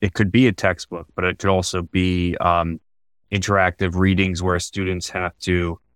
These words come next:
read and then answer questions, um, as they go through the reading, whatever it is. Uh, these different forms of multimedia allow us to address the student's specific learning needs without letting anybody fall behind.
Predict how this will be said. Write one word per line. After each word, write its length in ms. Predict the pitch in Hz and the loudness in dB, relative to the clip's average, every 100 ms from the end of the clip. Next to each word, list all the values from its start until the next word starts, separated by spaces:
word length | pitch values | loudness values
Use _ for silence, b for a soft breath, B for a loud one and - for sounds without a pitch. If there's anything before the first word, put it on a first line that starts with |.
| _ _ | _ _
read 440 | 90 95 95 92 85 | 2 4 4 2 0
and 160 | 87 | -6
then 100 | 87 | -4
answer 280 | 87 87 - | -2 -4 -6
questions, 760 | - 107 101 - 101 101 - - _ _ _ _ _ | -4 -2 -2 0 0 -2 -6 -14 _ _ _ _ _
um, 420 | 90 87 85 82 82 _ _ _ _ | 2 4 4 -2 -6 _ _ _ _
as 260 | 92 92 82 | -2 0 -2
they 120 | 85 | -2
go 180 | 82 92 | 0 -2
through 260 | - 127 117 | 2 2 4
the 100 | 98 | 4
reading, 320 | 95 92 90 | 4 2 2
whatever 380 | 98 107 101 95 | 2 2 2 0
it 80 | |
is. 420 | 90 87 82 - - _ - | 2 0 -2 -8 -14 _ -6
Uh, 280 | 82 82 80 _ _ _ 87 - | -2 -2 -4 _ _ _ -12 -4
these 340 | 104 101 - | -2 -2 -2
different 480 | 104 90 95 85 - _ _ | -2 -2 -4 -6 -10 _ _
forms 360 | - 95 90 | -4 -2 0
of 80 | 87 | 0
multimedia 760 | 90 87 85 85 90 87 85 | -2 0 -2 0 0 0 0
allow 480 | 80 85 85 87 87 - | 0 0 2 2 0 -2
us 240 | 87 - | -4 -4
to 420 | - 87 85 80 - _ - | -4 -2 -2 -6 -14 _ -14
address 360 | - 90 85 | -2 -2 -2
the 100 | - | -6
student's 380 | - 92 85 82 | -8 -4 -4 -6
specific 580 | - - 90 - 92 92 | -10 -8 -6 -4 -2 -2
learning 320 | 95 87 85 | -2 -2 -2
needs 400 | 85 85 82 - - _ _ _ _ | -4 -4 -4 -8 -16 _ _ _ _
without 380 | 95 95 90 85 | -4 2 2 2
letting 260 | 90 85 87 | 2 2 0
anybody 320 | 85 82 80 | -2 -2 -4
fall 220 | - 78 | -4 -4
behind. 440 | 71 76 64 - | -4 -8 -10 -12